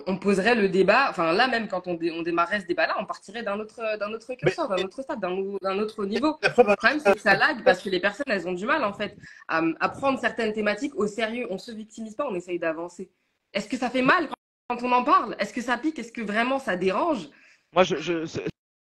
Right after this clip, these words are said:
Speaker 3: c'est, ça, franchement, je, je vous avoue que ça me, ça me dépasse et que je me dis comment en fait des, des personnes ne peuvent pas comprendre que, euh, y a des, euh, des, des adolescentes qui se promènent, euh, sur les réseaux sociaux, qui ont quatorze,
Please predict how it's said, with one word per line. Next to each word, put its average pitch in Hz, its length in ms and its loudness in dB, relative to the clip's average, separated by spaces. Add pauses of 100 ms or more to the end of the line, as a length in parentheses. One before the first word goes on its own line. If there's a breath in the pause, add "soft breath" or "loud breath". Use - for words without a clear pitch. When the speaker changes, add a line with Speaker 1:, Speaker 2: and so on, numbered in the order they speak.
(120)
Speaker 3:
c'est, 165 160 -4
ça, - 200 2
franchement, 175 320 2
je, - 160 -2
je 170 120 -12
vous 180 120 2
avoue 180 200 4
que 202 100 -8
ça 160 180 0
me, 147 260 -8
ça 147 180 -6
me 147 60 -20
dépasse 202 440 -2
et 147 60 -12
que 156 100 -20
je 143 100 -20
me 147 100 -16
dis 185 200 -12
comment 185 300 -8
en 185 40 -4
fait 180 260 -6
des, 139 240 -8
des 139 120 -12
personnes 196 380 -6
ne 160 60 -8
peuvent 147 200 -6
pas 160 140 0
comprendre 208 480 -4 (720)
que, 160 120 -12
euh, 147 240 4
y 147 120 -2
a 156 60 2
des, 151 220 -8
euh, 135 220 -2
des, 135 240 -16
des 139 220 -14
adolescentes 156 520 -4
qui - 100 -4
se - 120 -2
promènent, 180 340 -8
euh, 135 580 -6
sur 143 160 -14
les 143 100 -6
réseaux 147 220 -10
sociaux, 190 440 -12 (480)
qui 143 120 0
ont 139 120 -8
quatorze, 226 460 4